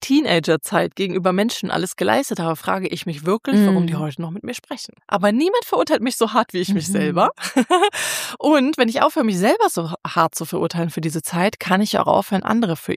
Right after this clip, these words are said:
Speaker 1: ihr Verhalten so sehr zu verurteilen,
Speaker 2: Mhm.
Speaker 1: ne? Also, ist nicht nötig, habe ich da gelernt, fand ich total gut, weil wenn jemand auch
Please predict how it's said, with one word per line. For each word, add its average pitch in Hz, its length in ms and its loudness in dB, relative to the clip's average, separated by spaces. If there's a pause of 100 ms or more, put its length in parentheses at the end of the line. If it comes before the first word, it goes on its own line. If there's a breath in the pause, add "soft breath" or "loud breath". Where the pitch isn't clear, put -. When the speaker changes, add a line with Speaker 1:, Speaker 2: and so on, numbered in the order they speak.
Speaker 1:
ihr 175 120 -6
Verhalten 185 720 -8
so 190 540 -2
sehr 165 340 0
zu - 140 -8
verurteilen, 190 760 -2
Speaker 2:
Mhm. - 20 -8
Speaker 1:
ne? 220 180 2 (400 loud breath)
Also, 208 300 2 (960 loud breath)
ist 285 180 2
nicht 302 180 -2
nötig, 277 480 0
habe 247 160 2
ich - 80 -6
da 254 100 2
gelernt, 233 340 0
fand 226 220 -2
ich - 80 -12
total 233 680 -4
gut, 226 400 0 (400 loud breath)
weil 202 560 2 (100)
wenn 196 460 -2 (100)
jemand 190 460 2 (120)
auch 185 180 0